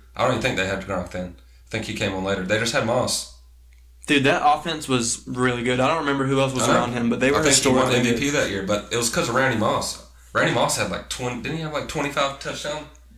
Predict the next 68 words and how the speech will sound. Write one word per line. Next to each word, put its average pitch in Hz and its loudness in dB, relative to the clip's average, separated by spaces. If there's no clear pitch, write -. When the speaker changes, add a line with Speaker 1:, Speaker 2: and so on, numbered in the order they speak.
Speaker 1:
receptions 143 -2
that 156 0
year? 160 -8
Speaker 2:
I 123 -4
don't 120 -4
Speaker 1:
I - -4
think 147 0
he 156 2
set 131 0
the 123 -2
Speaker 2:
remember, 120 0
Speaker 1:
record. 120 -4
Speaker 2:
but - -6
Speaker 1:
As 110 2
far 156 4
as 151 0
just 120 0
talent, 123 2
it's - -2
just 101 -4
at, 117 -2
collectively 113 0
at 101 2
the 101 -4
same 107 0
time, 101 2
this 107 2
is 101 -4
the 104 -4
most 101 2
talent 98 0
he's 92 -4
ever 92 -4
had. 90 -2
I'm 90 2
gonna - 0
say 131 2
they 120 2
get 117 0
the 110 -2
wild 104 2
card. 104 2
They're 101 2
not 104 2
beating 104 0
the 92 -4
Saints. 101 0
Speaker 2:
Who 175 6
do 214 6
Speaker 1:
Saints 233 4
Speaker 2:
you 214 6
Speaker 1:
are - 4
gonna 104 2
Speaker 2:
think, 98 4
Speaker 1:
win - 2
the 101 -2
division. 101 0
Speaker 2:
I - 0
mean, - 2
Speaker 1:
I'm - 2
gonna 196 2
Speaker 2:
who - 4
do - 4
you - 6
Speaker 1:
say 120 4
Speaker 2:
think's - 2
falling 165 0
off? - -2